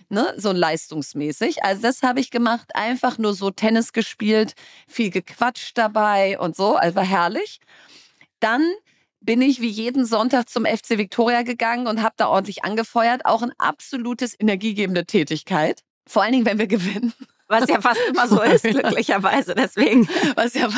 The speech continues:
Speaker 1: nein, das darf man nicht sagen, dass das automatisch passiert, weil
Speaker 2: Aber ihr habt doch das Spiel wieder gewonnen, ne?
Speaker 1: Aber wir haben das Spiel gewonnen. Jetzt müssen wir noch ein paar gewinnen und dann, dann geht's um alles im Sommer.
Speaker 2: Das Witzige ist, Verena, ich denk mir grad so, weißt du, bei dir ist das so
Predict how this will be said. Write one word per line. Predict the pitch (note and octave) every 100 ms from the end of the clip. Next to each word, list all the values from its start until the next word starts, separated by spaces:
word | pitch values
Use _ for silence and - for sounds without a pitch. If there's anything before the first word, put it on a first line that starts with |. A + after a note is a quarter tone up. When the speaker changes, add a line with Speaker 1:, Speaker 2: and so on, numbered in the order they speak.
| B3 F#4 F4 C#4+ G#3+
Speaker 1:
nein, | - G3+ G#3
das | A#3 A#3
darf | A#3+ B3+
man | B3
nicht | C#4
sagen, | - A#3 G3+ F#3+
dass | F#3 -
das | G3+
automatisch | - G3+ A3 G3 F3+ F3
passiert, | - F3 - F3 A3+
weil | G3+ F#3+ F#3+ C4+ E4+ C4
Speaker 2:
Aber | G#3 A3
ihr | A#3
habt | C4 C#4
doch | A4 G#4
das | F#3+
Spiel | - F3+
wieder | E3+ E3
gewonnen, | D#3+ D#3 D3+
ne? | D#3 D#4 -
Speaker 1:
Aber | G#3 A3
wir | G#3+
haben | A#3
das | F#3+ F3
Spiel | - C#3+
gewonnen. | C#3 C#3+ D3 F3
Jetzt | G3+ F#3+
müssen | A#3 B3
wir | G#3
noch | G#3
ein | A#3 A3
paar | A#3 A3
gewinnen | G#3 A3 A3+ A3+
und | C#3+ F#3 F3+
dann, | F#3 G3 G3 G3 - _ - _
dann | G#3 G#3+ A#3 A3+
geht's | G#3+ G#3
um | F3 G3
alles | E3+ D#3+ -
im | C#3+
Sommer. | C3+ C3 F3 G#4+ - _
Speaker 2:
Das | A#4+ -
Witzige | C#4 D#4+ - C#4
ist, | C#4 D4+
Verena, | C4 A#3+ C#4 A#3+
ich | C4
denk | C4+ B3
mir | B3
grad | A3+ -
so, | G#3+ G#3 - -
weißt | - A3
du, | A3+
bei | A3+
dir | A#3 B3+
ist | -
das | A#3
so | - A3+ G#3+